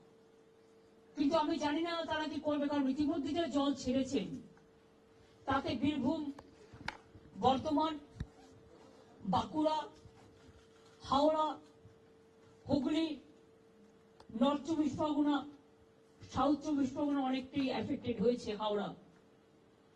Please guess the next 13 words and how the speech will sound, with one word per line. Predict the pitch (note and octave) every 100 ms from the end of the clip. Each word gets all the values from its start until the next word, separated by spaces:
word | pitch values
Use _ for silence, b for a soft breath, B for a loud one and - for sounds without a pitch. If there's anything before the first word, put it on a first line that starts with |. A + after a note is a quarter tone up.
| - - - - - - - - -
আমি | - D4 E4+
নিজে | D4+ D#4 F4+
যে | E4+ E4
বাড়ি | C#4+ D#4 D4+
আদিগঙ্গার | C4+ C#4 D#4 D4+ D#4
সামনে | C4+ C#4+ C4+ C4
থাকি, | B3+ C4+ B3 - - - - - - - - - -
আমি | C4 D4+
দেখতে | C#4+ D4 E4+ C4+
গিয়েছিলাম | D4+ C4 D4+ C4+
কি | C4+ C4
অবস্থা | A#3 A#3+ - A3+
জলের। | G#3 F#3+